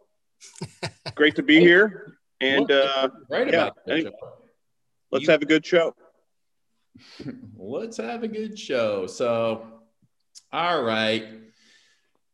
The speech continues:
Speaker 1: Well, let's just get into, we'll, we'll talk about the champions round, and then we'll talk about the loser bracket after that.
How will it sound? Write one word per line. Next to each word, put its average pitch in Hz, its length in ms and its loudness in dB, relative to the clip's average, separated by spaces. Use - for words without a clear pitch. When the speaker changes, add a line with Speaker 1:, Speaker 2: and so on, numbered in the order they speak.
Speaker 1:
Well, 135 260 2
let's 135 180 -2
just 143 180 -10
get 143 160 0
into, 131 480 -2
we'll, 151 220 -6
we'll 151 260 -2
talk 156 280 -6
about 143 220 -2
the 131 60 -10
champions 139 1000 -10
round, 127 680 -4
and 113 260 -8
then 110 120 -4
we'll 110 100 -4
talk 113 220 -8
about 101 200 -6
the 92 80 -6
loser 104 840 -4
bracket 104 1120 -8
after 104 380 -6
that. 104 440 -6